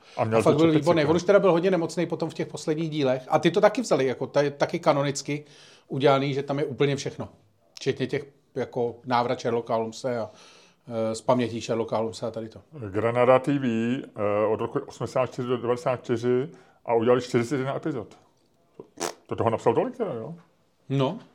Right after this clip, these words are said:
Speaker 1: Dobrý, dobrý. On umřel relativně mladý teda, šedesát dva let.
Speaker 2: No, no, on měl nějakou těžkou něco se srdcem a to. A on už pak v těch posledních, eh, on ty poslední,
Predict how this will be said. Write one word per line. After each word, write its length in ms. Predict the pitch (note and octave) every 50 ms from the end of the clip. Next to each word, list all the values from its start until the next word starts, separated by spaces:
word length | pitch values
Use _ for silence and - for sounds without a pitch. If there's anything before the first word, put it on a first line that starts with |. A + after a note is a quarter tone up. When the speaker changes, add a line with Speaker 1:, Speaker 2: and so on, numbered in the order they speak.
| - _ _ - - _ _ _ _ _ _
Speaker 1:
Dobrý, 400 | G#2 G#2+ B2 E3+ G#3+ A#3+ G#3+ G3 E3+ - _ -
dobrý. 380 | D3+ - D3 D#3 E3 D3+ C#3 C3+ - _ _ _ _ - - _
On 120 | A2+ A#2
umřel 220 | B2+ C3 A#2 D3 D3+ D3+
relativně 280 | D3+ D3+ D3+ E3 D#3+ D#3
mladý 260 | E3 F#3+ A3+ C#4 A#3+
teda, 160 | - E3+ C#3
šedesát 360 | A#2 - B2+ C3 B2+ - C3+ B2+
dva 140 | B2 C3
let. 200 | C3+ C#3 D3 - - - _ _ -
Speaker 2:
No, 220 | C#3 D3+ D#3 E3
no, 200 | E3+ D#3+ D#3+ D#3+ D#3
on 100 | D#3+ D#3+
měl 160 | E3+ F3+ F3
nějakou 320 | E3+ E3 D#3 - E3+ D3
těžkou 360 | B2+ - C#3 - - - D3
něco 280 | C#3+ C3+ B2 - - C#3
se 100 | B2 A2+
srdcem 440 | - - C#3+ C3+ - C#3 C3 B2+ B2+
a 60 | A2
to. 180 | - - A2+ - _ _ _ _ - - - - - _
A 60 | C3+
on 60 | C#3+
už 120 | E3 D3+ -
pak 160 | - E3+ -
v 40 | -
těch 160 | - F#3 D3+
posledních, 580 | - D#3+ C#3 - D#3+ D#3 D#3 E3 D3 - - -
eh, 500 | C#3+ C#3+ C#3+ C#3 C#3 C#3 C#3 C#3 C#3 C#3
on 200 | C3 C3 C3+ C3
ty 100 | - -
poslední, 1000 | - C3+ A#2+ - - D3+ C#3+ C#3 C#3 C#3+ D3 D3+ D3 D3 D3 C#3+ C#3+ D3 C#3+